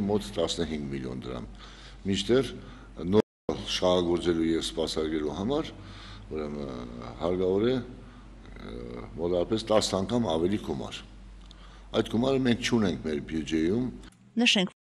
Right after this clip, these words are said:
Speaker 2: նախկինում ճանապարհային երթևեկությունը կարգավորել է ճանապարհային ոստիկանությունը։ Ամբողջ հանրապետությունում հիմա ևս դրանք շահագործելու, հսկելու իրավասությունը վերադարձվել է նախկին տիրոջը, բացառությամբ երկու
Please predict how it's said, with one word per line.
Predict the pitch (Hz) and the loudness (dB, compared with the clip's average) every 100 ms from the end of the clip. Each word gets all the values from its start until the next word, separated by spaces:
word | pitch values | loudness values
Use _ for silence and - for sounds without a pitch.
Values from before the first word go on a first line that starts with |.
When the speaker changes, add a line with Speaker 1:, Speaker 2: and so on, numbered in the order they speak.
| - | -16
Speaker 2:
նախկինում | - 240 311 330 | -4 0 0 2
ճանապարհային | 202 196 196 202 202 190 | 2 2 4 4 4 4
երթևեկությունը | - 196 208 214 - 269 294 | 2 2 2 2 -2 -2 2
կարգավորել | 202 - 185 190 214 | 0 2 2 4 2
է | 240 | 2
ճանապարհային | 208 202 202 185 180 196 196 | 4 2 2 2 2 2 0
ոստիկանությունը։ | - 208 190 185 190 160 143 - - 254 | -2 -2 0 2 2 0 -2 -4 0 2
Ամբողջ | 247 254 240 | 4 4 2
հանրապետությունում | 226 226 226 226 233 - 254 277 220 | 4 4 2 0 0 2 4 4 4
հիմա | 190 180 190 | 6 4 4
ևս | 214 254 - | 2 0 0
դրանք | 185 190 196 | 0 2 2
շահագործելու, | 190 185 190 - 202 247 - 226 | 2 0 -2 0 2 2 0 -6
հսկելու | - 196 220 254 | 0 2 4 4
իրավասությունը | 240 233 226 220 - 269 240 | 4 4 2 -2 0 0 4
վերադարձվել | 190 180 175 - 196 226 | 4 4 2 0 0 4
է | 220 | 4
նախկին | 170 - 170 175 | 4 -2 -4 -2
տիրոջը, | 180 165 - 160 - 226 | 2 2 2 -2 0 -2
բացառությամբ | 233 254 254 285 285 226 | 2 2 2 0 0 2
երկու | 208 196 | 0 -2